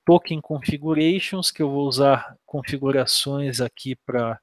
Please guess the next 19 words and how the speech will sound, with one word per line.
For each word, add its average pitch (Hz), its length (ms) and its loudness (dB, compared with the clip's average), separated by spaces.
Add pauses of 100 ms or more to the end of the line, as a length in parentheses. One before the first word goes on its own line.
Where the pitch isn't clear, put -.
(460)
pra 127 140 -4
geração 123 640 0
do, 120 240 -6
do 131 160 -10
token. 190 680 2
Eu 143 120 -6
deixei 131 340 0
aqui - 160 -4
no 131 160 -4
meu 131 240 6
app 131 240 4
settings. - 840 6 (640)
Então 135 200 4
tem 139 220 4
o 127 40 2
tempo 143 400 2
em 139 80 0
segundos 185 1000 6
e 190 360 2